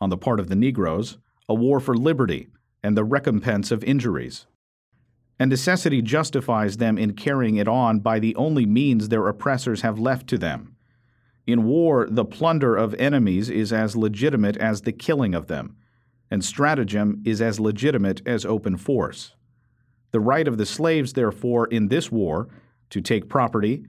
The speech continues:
is as clear as their right to take life, and their right to do it secretly is as clear as their right to do it openly. And as this will probably be their most effective mode of operation for the present, they ought to be taught,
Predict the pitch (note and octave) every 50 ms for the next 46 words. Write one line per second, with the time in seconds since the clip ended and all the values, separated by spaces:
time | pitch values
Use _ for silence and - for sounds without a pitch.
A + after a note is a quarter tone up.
0 | - - _ _ _ A2 G#2 F#2+ A#2 A2+ - - - - - F3 E3+ C3+ G2+ G2+
1 | A2+ - A2 G2+ G2 G2+ B2 C#3+ D3 B2+ G#2 G2+ G2 G2+ - - - G#2+ - -
2 | A2+ A2 - G#2+ G#2 G2+ F2+ C#2+ B1 - - - - _ _ _ _ _ _ _
3 | _ _ _ _ _ _ _ G#2 G2+ G2+ A2+ A2 G#2 G#2+ B2 C3 B2+ - - A#2+
4 | G#2+ A#2 A2 G#2+ - - - E3 D3+ D3 - C3+ A2+ D#2+ G#2 A2+ C#3 D3+ - -
5 | - _ _ _ _ _ - A2 G2 A2+ A2+ G2+ - - - - F3 E3 C3+ A2+
6 | A#2 - A2+ A2 - B2+ A#2 G#2+ G2+ A#2 A#2+ B2 C3 B2+ - - C3 A2+ A#2 A#2
7 | A#2 A#2 A#2 A#2+ C3 C#3 C3+ B2+ A2 E2 D2+ C#2 C2 - - - _ _ _ _
8 | _ _ _ _ _ _ _ _ _ _ _ A#2+ A2 A#2+ B2 A2+ B2 E3 G3 G3
9 | - D3 B2+ G#2+ - - E3+ E3+ F3 E3 D#3 C3 B2 B2 G#2+ F#2+ G#2 C3 C#3+ C3+
10 | A2+ A2 G2+ G2 A2+ A#2+ A2+ A2+ - A2 G2 - - D3 C3+ C3+ - A#2 F#2+ G2
11 | G#2+ A#2 C3 B2+ A2 F#2+ G2 F2 - G2 G#2+ - G#2 F#2+ G#2 B2 B2+ A#2 - A2
12 | F#2 D#2+ - - F#2 F2+ - - D#3+ D3+ B2+ A2+ A2 F#2 E2+ - - - _ _
13 | _ _ _ _ _ G2+ G2+ - A2+ B2 A2 - - A2 G2+ F#2 F2+ - - C3+
14 | C3 C#3 C#3 C3 -